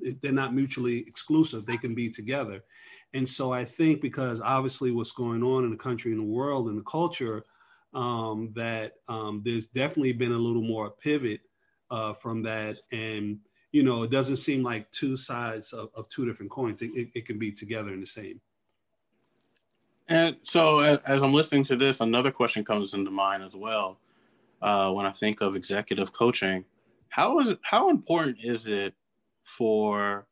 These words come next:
Speaker 2: uh, I guess the proper way to put it is, uh, traditionally white-owned co-, companies,
Speaker 1: Mm-hmm. Mm-hmm.
Speaker 2: um, bringing in a executive coach like yourself, a Black executive coach,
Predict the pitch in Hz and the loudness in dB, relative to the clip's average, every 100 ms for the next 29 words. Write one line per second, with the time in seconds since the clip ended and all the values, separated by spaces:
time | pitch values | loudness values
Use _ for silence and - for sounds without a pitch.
0 | _ _ _ _ _ _ 101 101 101 95 | _ _ _ _ _ _ -2 0 0 -4
1 | _ _ _ - 113 107 117 123 - - | _ _ _ -16 -10 2 2 2 -2 -6
2 | 113 104 - - 120 117 110 104 - 135 | 0 0 -2 2 4 4 2 2 0 2
3 | 123 101 101 98 95 98 - - 95 92 | 4 4 2 0 -4 -8 -16 -6 -2 0
4 | 95 92 92 - _ _ _ _ - - | 0 -4 -8 -14 _ _ _ _ -20 0
5 | 127 117 131 - 120 117 110 113 117 110 | 0 4 2 4 4 6 6 4 4 -2
6 | 110 110 - 101 _ 117 120 101 82 95 | -6 -6 -10 -12 _ -6 -6 -8 -10 -20
7 | - _ _ - 117 127 160 - _ _ | -20 _ _ -10 -6 -6 -8 -14 _ _
8 | _ 120 104 101 98 98 98 95 95 101 | _ -2 0 2 0 -2 -4 -6 -8 -12
9 | 104 117 123 127 120 113 120 110 107 - | -2 0 2 4 2 0 0 -2 -4 -6
10 | 101 101 98 98 _ _ _ _ 95 90 | -4 -2 -2 -6 _ _ _ _ -12 -4
11 | 104 113 107 107 - 120 - 98 - 92 | -4 2 0 0 0 0 2 -2 -2 -4
12 | - 127 - 98 92 95 110 95 90 95 | 2 2 2 -4 -4 0 0 -2 -6 -12
13 | - 90 - 95 90 - - | -12 -20 -12 -10 -10 -12 -16